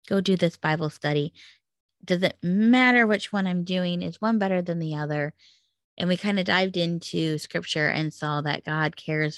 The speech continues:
for our physical well-being as well as our spiritual well-being. And today I wanted to talk a little bit about mom guilt and why I think we struggle with mom guilt, specifically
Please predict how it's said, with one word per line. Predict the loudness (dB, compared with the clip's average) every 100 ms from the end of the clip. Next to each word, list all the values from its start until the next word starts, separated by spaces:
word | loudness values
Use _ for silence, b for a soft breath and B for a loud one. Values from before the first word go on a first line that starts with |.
| -4
for | -2 -2
our | -4
physical | 0 0 0 0 2
well-being | 2 0 -4 -6 -8 b b _
as | -4 -4 0
well | 0 2 0
as | -2
our | -2 -4
spiritual | -4 -4 -4 -6 -6
well-being. | -8 -8 -10 -10 -14 _ _ _ _ _ _ -20 b b b b b b b
And | 4 4
today | 4 4 6 6 6 4
I | 2 4
wanted | 4 2 -2
to | -2 -2
talk | -2 0 0 2
a |
little | 0 0 0
bit | -2 -2
about | -2 -2 -2 _ _ _
mom | -6 -4 -4
guilt | -6 -8 -8 -14 _ b b b b b b 2
and | 4 4 4
why | 4 6 6 4
I | 2 -2
think | 0 -2 0
we | -2
struggle | -2 -4 0 2 2
with | 2 -2 -4
mom | -4 -2
guilt, | -2 -4 -6 -16 _ _ _ _ _ _ _ _ _ _ _ -16
specifically | -8 -2 -2 -2 2 4 6 4 4 2